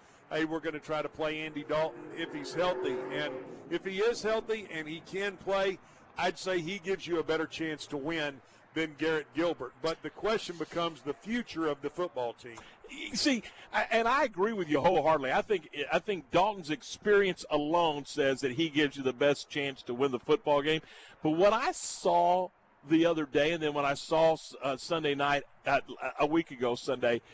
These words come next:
Speaker 2: after the game, was players rallying around him in, in post-game interviews. And, and when I say him, I'm talking about Gilbert. And, and so, Stretch,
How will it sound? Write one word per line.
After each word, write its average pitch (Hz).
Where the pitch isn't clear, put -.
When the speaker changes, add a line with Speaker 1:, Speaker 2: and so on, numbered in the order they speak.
Speaker 2:
after 143
the 131
game, 147
was 160
players 220
rallying 190
around 170
him 139
in, 135
in 131
post-game 147
interviews. 139
And, 135
and 147
when 147
I 135
say 147
him, 120
I'm 123
talking 127
about 117
Gilbert. 123
And, 170
and 190
so, 196
Stretch, -